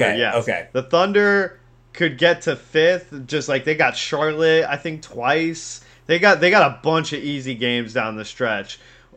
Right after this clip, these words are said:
Speaker 2: where you're like, I think they have ten games left, and you, they could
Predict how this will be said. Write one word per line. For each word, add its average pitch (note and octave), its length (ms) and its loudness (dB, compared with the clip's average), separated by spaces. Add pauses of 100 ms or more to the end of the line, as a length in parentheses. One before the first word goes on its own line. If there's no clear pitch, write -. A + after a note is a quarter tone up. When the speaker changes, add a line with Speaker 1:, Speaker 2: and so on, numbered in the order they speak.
Speaker 2:
where D3 260 0
you're D3+ 220 0
like, C3 480 2
I B2+ 80 -6
think D#3 160 -6
they E3+ 80 2
have D3+ 120 0
ten D#3 220 -4
games E3 300 -6
left, F3 280 0
and C3+ 140 -4
you, C#3 180 -8 (220)
they D#3+ 220 2
could F3+ 160 0